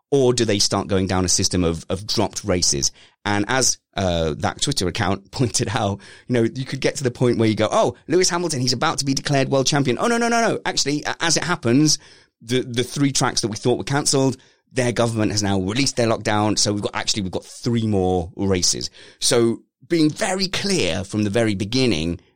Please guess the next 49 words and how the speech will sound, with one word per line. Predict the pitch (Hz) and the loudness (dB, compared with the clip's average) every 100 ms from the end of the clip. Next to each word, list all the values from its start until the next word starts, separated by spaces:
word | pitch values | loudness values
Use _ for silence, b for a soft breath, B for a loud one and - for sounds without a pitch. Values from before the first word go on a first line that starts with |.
| _ | _
about | 95 101 | -2 -2
how | 110 113 | 0 0
this | 104 107 | 0 0
is | - | 0
gonna | 95 95 | 0 0
go | 92 | 0
down | 90 135 110 | 0 0 0
is | 90 | 0
important. | 107 - 208 - - b b - | -2 0 -2 -2 -10 b b -2
And, | 139 | 0
and, | 127 127 | 2 2
th-, | 131 | 2
and | 90 127 | 2 4
then | 131 | 4
again, | 123 120 104 | 4 2 2
the | 110 | 2
idea | 110 107 110 | 2 2 2
of, | 104 104 - b b _ _ - | 2 2 -2 b b _ _ -2
of | 110 | -2
dropped | 110 120 - | 0 0 0
races, | 170 302 - - - | 0 0 0 -4 0
uh, | 117 | 2
dropped | - 117 143 - | 2 0 -2 0
races, | 156 - - - - _ - | 0 0 0 -2 -6 _ -2
uh, | 110 | -2
rears | 104 110 101 104 | 2 2 2 0
its, | 101 - - - | 0 -2 -2 -6
its | 104 - | -4 -4
head, | 294 - - | -4 -6 -2
which | 113 - - b b b - | 0 0 -2 b b b -6
I | 139 | -4
don't | 233 | -2
think | 147 104 | -2 -2
is | |
a | 92 | -4
terrible, | - - 98 113 110 82 78 | -4 -6 -2 0 0 0 -4
terrible | - - 139 170 92 78 62 | -6 -6 -4 0 -2 -4 -8
idea. | 58 60 50 - _ _ _ _ _ - | -8 -8 -10 -12 _ _ _ _ _ -6
It, | 143 | -2
let's | 190 | 0
go | 180 | 2
to | 170 | 0
Kyle. | - 98 78 | 0 -2 -2
Kyle's | 113 98 | -2 -2
got | - | -4
a | - | -6
point | 87 | -6
on | - | -6
that. | 71 | -10